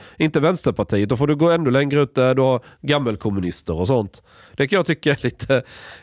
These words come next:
Hela den woke-grejen, de var ju fullständigt... De är ju köpta.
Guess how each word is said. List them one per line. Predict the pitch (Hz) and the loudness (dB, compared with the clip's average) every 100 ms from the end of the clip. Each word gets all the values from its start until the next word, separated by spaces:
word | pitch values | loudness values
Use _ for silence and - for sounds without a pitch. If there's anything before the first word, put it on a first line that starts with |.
| _ - | _ -4
Hela | 143 185 180 | 0 4 4
den | 196 156 | 2 2
woke-grejen, | 202 240 - 147 127 110 95 107 | 2 0 -2 -2 0 0 0 0
de | 143 | 2
var | 160 | 2
ju | |
fullständigt... | 160 214 185 156 139 143 _ _ - _ _ _ _ - | 2 0 0 -2 0 -2 _ _ -20 _ _ _ _ -2
De | 165 | 2
är | |
ju | 180 | 2
köpta. | - 220 - - 69 78 | 2 -2 -4 -10 -4 -4